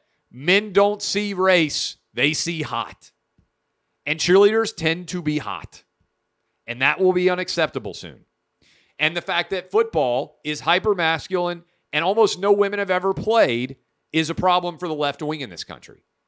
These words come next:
That's why anytime there's a woman who does anything, remember the Vanderbilt kicker could barely kick.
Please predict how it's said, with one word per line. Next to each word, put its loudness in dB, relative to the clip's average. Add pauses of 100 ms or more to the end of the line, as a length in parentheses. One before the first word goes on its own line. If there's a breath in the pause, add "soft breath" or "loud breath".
(320)
That's 0
why 0 (100)
anytime -4
there's -2
a 0
woman -2
who -2
does -2
anything, -6 (340)
remember 0
the 2
Vanderbilt 2
kicker 0 (680)
could -8
barely 4
kick. 0